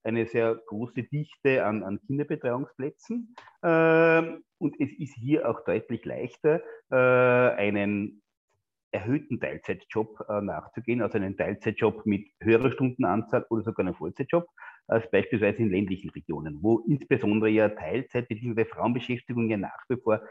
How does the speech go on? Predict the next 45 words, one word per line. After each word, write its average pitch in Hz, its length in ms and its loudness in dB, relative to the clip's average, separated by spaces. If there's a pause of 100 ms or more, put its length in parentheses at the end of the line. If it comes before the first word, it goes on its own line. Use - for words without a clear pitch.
(160)
sehr - 180 -4
oft 117 240 -4
eigentlich 110 340 -4 (420)
nicht 101 220 -2
als 107 120 -4
was 113 220 -4
Eigenständiges, 110 840 0
sondern 110 220 -2
als - 260 -6
Zuverdienstmöglichkeit 117 1500 0
zum 113 140 -6
Familieneinkommen 95 800 -2
gesehen 78 340 -10
wird. 80 120 -8
Und 104 80 0
ich 104 60 -2
glaub, 104 180 0
das 110 160 2
ist 127 100 -4
schon 120 160 -2
grundsätzlich 120 500 -4
ein 95 220 -4
Problem. 90 460 -2 (340)
Ich - 60 -20
glaub, 101 120 -2
man 113 140 0
muss 110 100 -2
endlich 113 380 0
einmal 117 160 2
ganz 101 320 -2
klar 107 160 0
sagen, 101 500 -4 (200)
äh, 110 440 6 (260)
es 117 120 -6
ist 143 200 -8
ein 110 120 0
gesellschaftspolitisches 113 1120 -4
Ziel, 156 400 2
dass 131 180 0
das - 160 -4
Erwerbsverhalten, 123 1000 -2
die 117 60 0
Erwerbsquote 113 840 -2
von 95 200 -4
Männern 127 440 0